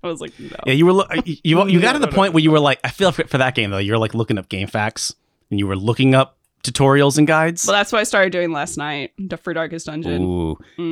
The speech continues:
Speaker 2: Is that,
Speaker 1: Mm.
Speaker 2: like, your,
Speaker 1: It's too much.
Speaker 2: your, like, early throws into, is, is that, like, not quite the red flag moment?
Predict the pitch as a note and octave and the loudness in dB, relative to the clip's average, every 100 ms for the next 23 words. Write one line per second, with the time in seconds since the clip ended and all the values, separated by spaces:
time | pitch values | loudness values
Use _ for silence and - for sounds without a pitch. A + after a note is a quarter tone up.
0 | D#3+ A2 A2 A#2+ B2+ A#2 A2 - G#2+ A2 | -2 -2 2 2 2 2 0 -4 0 2
1 | G#2+ G#2 G2+ G2+ E3+ D3 D3+ - G3 - | 4 4 2 0 -6 -10 -14 -16 -18 -6
2 | G#2 G2+ F#2+ - G2 G2+ G#2 G2+ - G#2+ | -4 0 -2 -2 -4 -2 -2 -2 0 0
3 | G2+ G2+ A2 G#2 - G#2 G#2 G#2 - _ | 2 0 -2 -4 -2 -2 0 -2 -8 _
4 | _ _ _ _ - C3+ - C#3 D3+ D3+ | _ _ _ _ -2 0 0 0 2 2
5 | C3+ C#3 C3+ - C3 B2+ B2+ B2+ B2+ B2+ | 2 0 -2 -2 0 0 0 0 2 2
6 | - C3 B2+ C3+ C3+ C#3 | 2 2 4 4 4 2